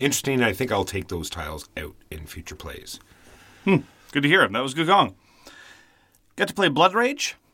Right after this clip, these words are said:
Speaker 2: Now, I'd like to, I, you know, I, I don't wanna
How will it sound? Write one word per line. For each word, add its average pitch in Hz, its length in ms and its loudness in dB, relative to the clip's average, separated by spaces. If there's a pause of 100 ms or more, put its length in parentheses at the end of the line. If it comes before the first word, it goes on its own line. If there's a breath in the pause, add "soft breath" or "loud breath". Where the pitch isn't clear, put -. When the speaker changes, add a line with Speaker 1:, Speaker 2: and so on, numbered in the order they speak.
(400)
Speaker 2:
Now, 156 140 2
I'd 202 100 2
like 214 180 2
to, 165 300 2
I, 139 100 -2
you - 440 -6
know, 107 80 -2
I, 117 160 -2
I 151 80 0
don't 170 160 4
wanna 131 180 4